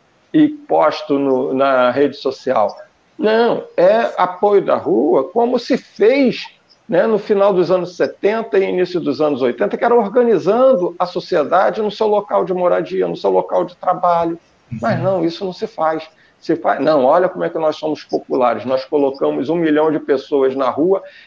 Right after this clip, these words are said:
Speaker 1: que depois vai tomar um chopp pra dizer como é que nós somos revolucionários, entendeu? Esse é o jogo que tá sendo jogado,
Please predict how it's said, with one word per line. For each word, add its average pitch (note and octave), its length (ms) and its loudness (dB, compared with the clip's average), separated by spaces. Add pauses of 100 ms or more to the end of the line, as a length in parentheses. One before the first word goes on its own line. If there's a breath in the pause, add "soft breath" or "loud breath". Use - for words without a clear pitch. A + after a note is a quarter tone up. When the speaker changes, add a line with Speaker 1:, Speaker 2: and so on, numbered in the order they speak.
(100)
Speaker 1:
que G3 120 0
depois F3+ 420 0
vai D#3+ 240 0
tomar F3+ 260 0
um F#3 80 -2
chopp E3+ 560 -2 (240)
pra F#3 160 0
dizer E3 400 -4
como E3+ 140 -2
é E3 80 2
que E3+ 120 -8
nós F3 240 2
somos D#3+ 340 -8
revolucionários, D3 1040 -6 (260)
entendeu? C#3 400 -2 (200 loud breath)
Esse - 280 0
é A4 40 4
o F4+ 80 4
jogo A3 380 2
que - 100 -14
tá A#3+ 140 0
sendo G#3 1160 2
jogado, F3 580 0